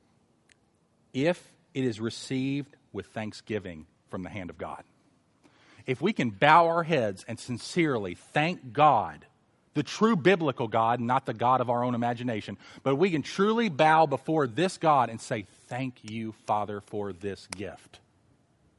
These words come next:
then we are to receive it, not reject it.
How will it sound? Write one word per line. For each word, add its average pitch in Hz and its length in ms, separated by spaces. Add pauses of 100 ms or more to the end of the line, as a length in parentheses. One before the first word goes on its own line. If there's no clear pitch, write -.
(1000)
then 117 140
we 113 100
are 110 80
to - 160
receive 101 460
it, - 260 (560)
not 107 240
reject 143 460
it. - 200